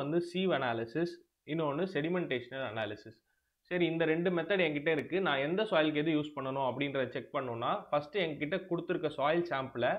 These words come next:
செவன்டி ஃபைவ் micron sieve இருக்கு இல்லையா, அந்த sieve வச்சு நான் sieve பண்ணணும். அப்படி sieve பண்றப்போ more than fifty percentage எனக்கு மேலேயே retain ஆயிடுச்சு,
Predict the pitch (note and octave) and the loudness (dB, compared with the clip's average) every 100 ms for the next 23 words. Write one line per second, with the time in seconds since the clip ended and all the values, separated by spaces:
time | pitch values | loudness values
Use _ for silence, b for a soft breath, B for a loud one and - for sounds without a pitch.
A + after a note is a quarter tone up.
0 | B B B _ - E3+ G#3+ G#3 G#3 F#3+ | B B B _ 0 2 2 0 0 2
1 | E3 D3 D3 D#3+ D3 D3 E3 D3 B2+ - | 2 0 2 2 2 -2 0 0 0 -2
2 | A2+ B2+ C3 C#3 C3+ F#3 G3 C#3+ F3 F3 | -2 0 0 -4 -4 -2 0 0 0 -2
3 | D#3+ D#3 F3+ F3 A#2+ A#2 A2 - _ _ | -2 0 0 2 0 -2 -6 -12 _ _
4 | - C#3 D#3 D#3 A#3 F#3+ D#3 C3+ - D3+ | -8 0 2 2 0 2 2 2 2 2
5 | E3+ - C3+ F3 A3+ G#3 A3 F#3+ E3+ - | 2 0 0 4 4 4 2 0 -4 -4
6 | G#3 F3 E3+ E3+ F3 F#3 E3 D3 C#3+ C3 | -4 0 0 0 0 2 2 0 -2 0
7 | B2 D3+ E3 E3+ D3 D3+ D3 C3 A#2+ A#2 | 2 2 2 2 2 2 2 0 -2 -2